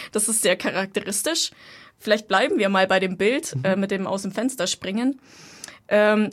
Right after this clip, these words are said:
Speaker 1: das wäre jetzt ein, ein, mm, Emissionsprozess. Also ich springe einmal aus dem Fenster, das gibt mir ein Photon. Ein Photon sehen ist hart,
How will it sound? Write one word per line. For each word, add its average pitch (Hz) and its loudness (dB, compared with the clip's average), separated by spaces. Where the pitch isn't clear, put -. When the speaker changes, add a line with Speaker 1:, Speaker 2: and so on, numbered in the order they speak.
Speaker 1:
das 220 0
wäre 240 4
jetzt - -6
ein, 262 2
ein, 220 0
mm, 185 -6
Emissionsprozess. 226 0
Also 185 -2
ich 180 -2
springe 214 0
einmal 240 4
aus 208 4
dem 196 -2
Fenster, 233 -2
das - -4
gibt - -6
mir 202 0
ein 190 2
Photon. - -4
Ein 190 4
Photon 196 2
sehen 175 0
ist 170 -6
hart, - -8